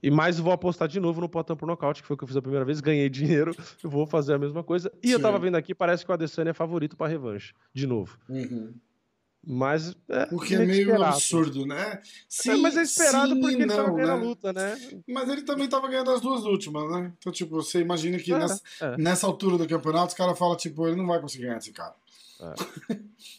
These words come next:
Speaker 1: Eu, eu prefiro que o Poatan apareça como zebra, porque eu vou fazer a mesma aposta que eu fiz da outra vez. Eu vou
Speaker 2: É,
Speaker 1: fazer
Speaker 2: ganhar
Speaker 1: Poatan
Speaker 2: uma
Speaker 1: por
Speaker 2: grana,
Speaker 1: nocaute de
Speaker 2: né?
Speaker 1: novo.
Speaker 2: É, pois
Speaker 1: De
Speaker 2: é.
Speaker 1: novo.
Speaker 2: Eu
Speaker 1: Eu
Speaker 2: ganhei
Speaker 1: vou
Speaker 2: acho
Speaker 1: fazer
Speaker 2: que
Speaker 1: a mesma
Speaker 2: dois
Speaker 1: aposta.
Speaker 2: pau no Poatan, isso aí.
Speaker 1: É, é.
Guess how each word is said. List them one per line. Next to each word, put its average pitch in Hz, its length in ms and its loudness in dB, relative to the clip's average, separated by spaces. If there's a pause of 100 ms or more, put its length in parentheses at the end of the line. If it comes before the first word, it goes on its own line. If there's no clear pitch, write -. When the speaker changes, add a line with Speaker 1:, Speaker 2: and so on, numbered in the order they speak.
(580)
Speaker 1:
Eu, 202 400 4
eu 202 360 2
prefiro 170 720 -2
que - 100 -4
o 156 40 0
Poatan 135 380 0
apareça 131 400 0
como 135 240 -4
zebra, 131 480 2
porque 175 300 -2
eu 160 40 4
vou 160 100 0
fazer 165 260 0
a 160 60 4
mesma 147 340 2
aposta 151 420 -2
que - 100 -14
eu 208 60 -2
fiz 147 180 -6
da 147 60 0
outra 185 200 -2
vez. 220 340 -2 (500)
Eu 135 80 -2
vou 127 100 0
Speaker 2:
É, - 40 -4
Speaker 1:
fazer 143 400 2
Speaker 2:
ganhar 156 220 4
Speaker 1:
Poatan 127 160 2
Speaker 2:
uma 147 100 0
Speaker 1:
por 175 80 0
Speaker 2:
grana, 180 160 2
Speaker 1:
nocaute 175 200 2
de - 60 -2
Speaker 2:
né? 277 60 0
Speaker 1:
novo. 165 360 2
Speaker 2:
É, 104 200 -8
pois 117 140 -10
Speaker 1:
De - 60 -4
Speaker 2:
é. - 20 -2
Speaker 1:
novo. 131 280 -2 (260)
Speaker 2:
Eu 131 80 -6
Speaker 1:
Eu 120 60 -8
Speaker 2:
ganhei 135 180 -6
Speaker 1:
vou 143 60 -2
Speaker 2:
acho 151 100 0
Speaker 1:
fazer 156 100 0
Speaker 2:
que 127 40 0
Speaker 1:
a 135 40 0
mesma - 20 2
Speaker 2:
dois 156 160 0
Speaker 1:
aposta. 143 120 -6
Speaker 2:
pau 127 200 0
no 113 100 -14
Poatan, 110 340 -10
isso - 260 -14
aí. - 180 -10
Speaker 1:
É, 117 280 0 (400)
é. 95 140 -8